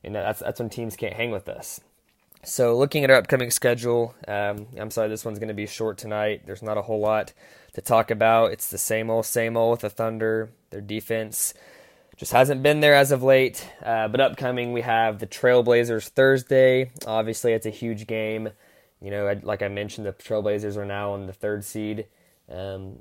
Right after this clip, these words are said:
right where we wanna be. So if, if we can beat them, we can jump back up in that third spot, followed by the Clippers on the second night of a back-to-back Friday night.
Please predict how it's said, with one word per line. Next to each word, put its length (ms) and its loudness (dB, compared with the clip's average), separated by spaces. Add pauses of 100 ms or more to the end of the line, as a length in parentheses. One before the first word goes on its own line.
(120)
right 220 -2
where 80 -2
we 120 0
wanna 200 0
be. 280 0
So 240 -8
if, 200 -10
if 160 -10
we 80 -4
can 160 -8
beat 220 -6
them, 320 6
we 100 -6
can 160 -6
jump 200 -4
back 200 -2
up 160 -6
in 80 -10
that 200 -12
third 240 0
spot, 480 -2 (640)
followed 240 -2
by 120 -2
the 100 -6
Clippers 640 2
on 140 -4
the 80 -8
second 360 -4
night 180 -2
of 80 -4
a 60 -4
back-to-back 800 -4
Friday 360 -4
night. 600 -4